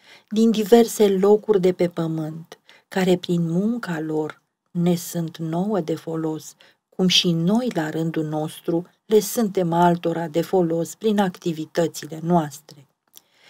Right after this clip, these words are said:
Indiferent ce muncă facem, toți avem locul nostru pe acest pământ. De toți este nevoie. Toți suntem importanți,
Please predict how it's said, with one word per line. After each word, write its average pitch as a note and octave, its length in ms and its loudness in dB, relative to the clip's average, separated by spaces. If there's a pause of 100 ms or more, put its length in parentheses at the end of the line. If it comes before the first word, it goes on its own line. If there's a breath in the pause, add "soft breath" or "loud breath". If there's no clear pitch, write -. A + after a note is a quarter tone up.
(240 loud breath)
Indiferent A#3 1040 4
ce - 160 2
muncă F3 460 2
facem, D3+ 680 -8 (400)
toți A#3+ 320 -6
avem F3 340 2
locul F3 460 4
nostru F3+ 600 -4
pe - 80 -16
acest D3+ 400 -6
pământ. D3+ 720 -12 (340)
De B3+ 280 0 (100)
toți F#3 420 0
este D3+ 280 -8
nevoie. D#3 640 -6 (420)
Toți A3+ 400 4
suntem E3 360 -4
importanți, D#3 920 -8